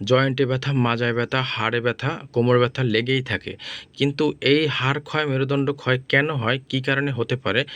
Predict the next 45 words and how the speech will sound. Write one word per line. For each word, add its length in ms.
সেটা 260
হয়তোবা 380
আপনাদের 380
অনেকেরই 420
জানা 280
নাই। 200
কিন্তু 280
আপনা-, 320
আপনারা 340
কিন্তু 240
অনেক 280
রকমের 240
ওষুধ 260
খেয়ে 220
থাকেন 320
হাড় 240
ক্ষয়, 260
মেরুদণ্ড 440
রোধের 360
জন্য, 280
কিন্তু 400
সেক্ষেত্রে 420
কিন্তু 380
আসলে 300
কাজ 260
করে 220
না 100
আপনাদের। 460
তো 60
আজকে 340
আপনাদের 380
খুবই 160
গুরুত্বপূর্ণ 580
একটি 340
ভিডিও 360
আপনাদের 360
মাঝে 200
নিয়ে 220
আসছি। 220
অবশ্যই 440
আজকের 260
এই 120
ভিডিওটি 400
খুবই 260
গুরুত্বপূর্ণ। 600